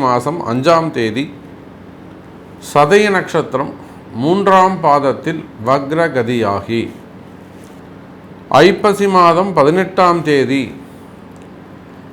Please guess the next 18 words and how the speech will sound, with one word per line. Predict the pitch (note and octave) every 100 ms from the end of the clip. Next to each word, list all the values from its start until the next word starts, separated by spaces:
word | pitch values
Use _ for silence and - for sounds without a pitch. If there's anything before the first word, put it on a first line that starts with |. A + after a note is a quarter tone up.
| - - A#2
நாலு | B2 C#3 D#3 F3+ G3 - - - - - - - - - - -
பதினொன்னு | A2 B2 D3 D3+ E3+ G3 - - - - - -
ரெண்டாயிரத்தி | F3+ G3+ E3+ C#3+ A#2 F#3
இருபத்தி | D#3 C3 A#2 F#2+
நாலு, | E2+ E2+ G#2+
நவம்பர் | D#3 G3 G3 F#3+ B2 B2
நான்காம் | C3+ F#3 F#3 F3+ F3 D#3+
தேதி | C#3 A#2+ A2+
வரை. | G#2+ A2 - -
So, | C#3+ A2+ G2 G#2+
ஜூன் | E3+ F#3 D#3
பத்தொன்பதுல | A#2+ D3+ D3 C3 A2+ G#2
இருந்து | G#2+ G2 E3
நவம்பர் | B2+ D3+ E3+ E3 C#3+
நாலு | A#2 A2 G#2
வரலும் | F#2+ G#2 - - - - - - - - - - C3+
ஐந்து | F3+ G#3+ G#3 G#3
மாதங்கள் | G3+ E3+ D3 B2+ A#2 G#2